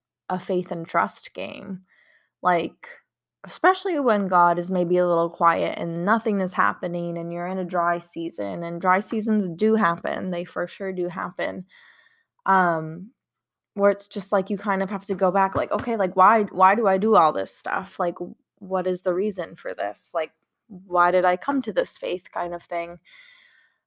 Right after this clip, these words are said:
Um, and I've said that before that, you know,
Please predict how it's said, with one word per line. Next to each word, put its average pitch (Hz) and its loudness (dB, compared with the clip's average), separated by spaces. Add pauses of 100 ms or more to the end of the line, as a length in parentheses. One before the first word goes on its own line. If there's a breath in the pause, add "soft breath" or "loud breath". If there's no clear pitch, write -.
(120)
Um, 175 2 (1800 soft breath)
and - -2
I've 208 0
said 180 -6
that 170 -4
before 175 -6
that, 170 -8 (440)
you 185 -8
know, 170 -8